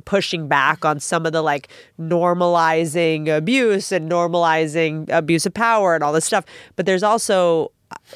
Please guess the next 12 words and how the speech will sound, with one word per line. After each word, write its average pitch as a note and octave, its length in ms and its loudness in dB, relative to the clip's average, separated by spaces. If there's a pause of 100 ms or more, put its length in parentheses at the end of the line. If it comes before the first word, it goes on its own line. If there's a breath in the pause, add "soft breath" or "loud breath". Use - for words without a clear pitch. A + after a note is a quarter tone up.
and F#3 120 0
I E3+ 120 4
always F3+ 200 2
feel F#3 140 0
like F3 120 2
I'm E3 140 2
being E3+ 200 0
so, E3+ 260 2
like, D#3+ 320 0
not D#3+ 320 -4
P D#3+ 180 -6
C D#3+ 480 -2